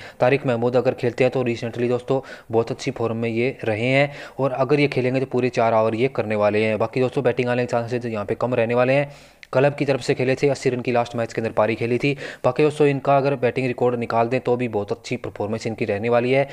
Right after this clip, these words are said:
एक सौ अठासी मैचेस के अंदर दो सौ अठावन विकेट, लास्ट पाँच इनिंग्स के अंदर आप यहाँ पे देख सकते हैं आठ विकेट इन्होंने निकाले हुए हैं। जाहिद अली इनके की बॉलर्स में से एक रहने वाले दोस्तों, हर मैच के अंदर इनके नाम विकेट रहते हैं।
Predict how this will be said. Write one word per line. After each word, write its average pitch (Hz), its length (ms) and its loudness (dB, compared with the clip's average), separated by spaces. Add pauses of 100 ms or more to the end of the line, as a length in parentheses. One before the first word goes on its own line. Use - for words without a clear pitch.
(260)
एक 135 120 -2
सौ 131 100 2
अठासी 120 280 -4
मैचेस 123 260 -4
के - 120 -4
अंदर 120 120 -4
दो 120 100 2
सौ 117 140 -4
अठावन 107 260 -2
विकेट, 127 280 -2 (260)
लास्ट 127 220 2
पाँच 127 260 0
इनिंग्स 123 280 -2
के 123 100 -4
अंदर 117 160 2
आप 113 160 2
यहाँ 104 120 -2
पे 110 100 -6
देख 110 160 -2
सकते - 220 -4
हैं 139 160 -2
आठ 127 180 0
विकेट 110 220 -4
इन्होंने 107 320 -4
निकाले 104 300 0
हुए 101 180 -2
हैं। 101 140 -6 (1080)
जाहिद 120 300 4
अली 139 220 2
इनके 135 240 0
की 127 220 -4
बॉलर्स 123 320 0
में 127 100 0
से 131 120 -2
एक 123 260 -2
रहने 110 180 -2
वाले 123 160 2
दोस्तों, 123 280 -2
हर 113 100 -2
मैच 120 200 -4
के 120 80 -6
अंदर 117 140 -2
इनके 113 220 -4
नाम 110 160 -2
विकेट 110 320 -2
रहते 110 240 0
हैं। 135 200 -2